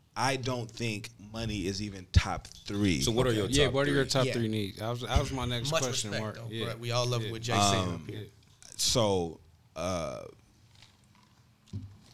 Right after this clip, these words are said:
Speaker 1: and not in any particular order, right?
Speaker 2: Yeah, yeah.
Speaker 3: Gotcha.
Speaker 1: Um,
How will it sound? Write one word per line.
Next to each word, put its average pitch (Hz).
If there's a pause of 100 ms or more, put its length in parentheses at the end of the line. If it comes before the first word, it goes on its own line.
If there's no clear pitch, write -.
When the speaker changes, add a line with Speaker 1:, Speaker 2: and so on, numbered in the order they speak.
(380)
Speaker 1:
and 123
not 131
in 117
any 117
particular 101
order, 85
right? 82 (140)
Speaker 2:
Yeah, 78
yeah. -
Speaker 3:
Gotcha. 80
Speaker 1:
Um, 87